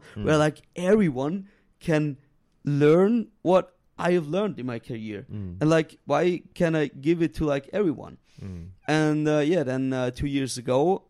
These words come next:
Speaker 2: I started creating, like, the Senders Academy.
Speaker 1: Yeah.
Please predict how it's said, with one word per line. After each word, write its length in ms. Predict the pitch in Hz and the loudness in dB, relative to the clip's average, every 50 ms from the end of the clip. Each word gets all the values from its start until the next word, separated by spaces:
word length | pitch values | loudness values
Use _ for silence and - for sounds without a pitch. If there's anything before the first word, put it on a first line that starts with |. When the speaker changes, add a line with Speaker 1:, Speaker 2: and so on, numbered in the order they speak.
| _ - | _ -10
Speaker 2:
I 60 | - | -8
started 680 | 127 - - - 117 117 135 151 151 147 151 156 - - - | -8 -6 -4 -4 0 0 2 2 2 2 0 0 -4 -6 -14
creating, 440 | - - 135 123 127 131 131 131 123 | -6 -2 0 0 2 0 0 -2 -2
like, 260 | 117 110 113 - - | -2 -4 -4 -6 -6
the 180 | - 113 110 110 | -4 -4 -4 -4
Senders 460 | - - 120 117 127 139 156 151 147 | -2 -2 -2 -2 -2 -4 -8 -10 -14
Academy. 460 | 156 - - 160 165 170 190 196 - - - - 113 | -12 -6 -4 -4 -2 -2 -2 -4 -4 -6 -12 -16 -14
Speaker 1:
Yeah. 100 | 110 104 | -14 -14